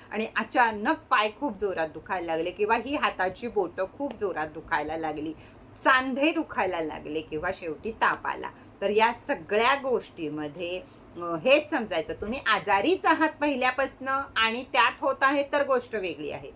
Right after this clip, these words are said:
पण अचानक होणारी ह्या गोष्टी या नजरच असते. तर त्याच्यासाठी आपण एकटे असल्यावर काय उपाय करू शकतो, ह्याच्यावर छोटासा उपाय तुम्हाला मी सांगत आहे.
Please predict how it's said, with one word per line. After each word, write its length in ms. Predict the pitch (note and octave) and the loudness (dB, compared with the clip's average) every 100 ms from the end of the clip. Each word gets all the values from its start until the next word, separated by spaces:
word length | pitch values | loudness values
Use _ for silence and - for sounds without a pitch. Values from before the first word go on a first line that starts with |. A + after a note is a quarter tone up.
| - - | -20 -4
पण 120 | A#3 - - | -2 -2 -4
अचानक 520 | - C#4+ C4+ C4 F4 | 0 4 4 4 0
होणारी 540 | - D#4+ B3+ A3+ G#3 G#3 - | 0 0 0 2 0 -2 0
ह्या 180 | A#3+ A#3 | 4 4
गोष्टी 520 | A3+ G3 - - F3 F#3 | 4 0 -2 -12 -6 0
या 180 | F#3 | 2
नजरच 880 | G3 G#3 G#3 G3 G#3+ G3+ G#3 D4 D4+ - | 0 -2 -4 2 2 2 2 2 2 0
असते. 440 | G3+ - - F3+ - - - | -2 -4 -10 -10 -10 -14 -8
तर 100 | A3 | -6
त्याच्यासाठी 720 | A3 B3+ A3+ C4+ D4+ C4+ A3 A3 | -2 0 0 0 0 0 0 2
आपण 360 | F#3+ - F3+ F#3 | 2 0 -8 2
एकटे 360 | A#3 A3 - B3+ | 4 4 2 4
असल्यावर 640 | A#3+ G#3+ F3+ D#3+ D3 F3+ | 4 2 -6 -4 -4 -6
काय 320 | F#3 C4 C4 | 2 4 4
उपाय 340 | A#3+ - E3 D#3 | 0 -2 -2 -2
करू 280 | - B3+ | -2 -2
शकतो, 440 | C4+ F3+ D3 - F#3 | -4 -6 -10 -8 -6
ह्याच्यावर 520 | F#3 D#3+ E3+ D#3+ G#3 A3 | -4 -4 -2 -2 -2 -4
छोटासा 500 | A3+ - F3 - A3+ D4+ - - - | -8 -6 -6 0 0 -2 -10 -14 -2
उपाय 320 | D#4 - D4 | 2 4 4
तुम्हाला 440 | C4 G3 E3 C#3+ D3 | 2 -4 -4 -4 -6
मी 140 | A3 | -6
सांगत 420 | C#4 D3+ B2 B2 | -6 -6 -10 -14
आहे. 400 | - D3+ - - | -16 -18 -20 -20